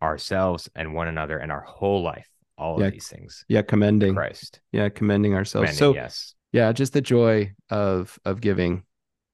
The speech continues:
Speaker 2: uh, time, talent, and treasure, and participating in the giving, uh, of God. How God gives of himself to the world and invites us to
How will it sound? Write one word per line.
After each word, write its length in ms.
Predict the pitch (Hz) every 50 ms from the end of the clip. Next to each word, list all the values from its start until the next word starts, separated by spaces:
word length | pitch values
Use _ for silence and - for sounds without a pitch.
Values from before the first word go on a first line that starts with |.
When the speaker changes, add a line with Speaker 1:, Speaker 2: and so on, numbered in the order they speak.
| _ _ _ -
Speaker 2:
uh, 340 | - 98 98 98 95 90 - -
time, 280 | - - 98 98 98
talent, 260 | - - 101 98 92 90
and 80 | 90
treasure, 280 | - 107 101 104 107 95
and 80 | 95
participating 680 | - 95 - - 101 - - 95 - 98 95 90 85 85
in 100 | 85 85
the 80 | 82 82
giving, 440 | 85 87 90 87 82 82 85 104 107 - _ -
uh, 260 | - - 85 82 - -
of 220 | - - 87 104
God. 400 | - 80 78 78 71 69 - - - _ _ _ _ _ _ _ _ _ _ _
How 160 | - 123 107 104
God 460 | 107 107 104 107 107 107 101 101 110
gives 240 | 113 117 117 113 110
of 120 | 107 107
himself 460 | 107 101 95 - - 101 90 85 -
to 120 | - - 95
the 100 | 90 85
world 420 | 90 92 90 87 82 80 76 - -
and 100 | - 98
invites 400 | 92 82 - 78 80 87 95 -
us 180 | 92 87 - -
to 320 | - - 87 85 80 -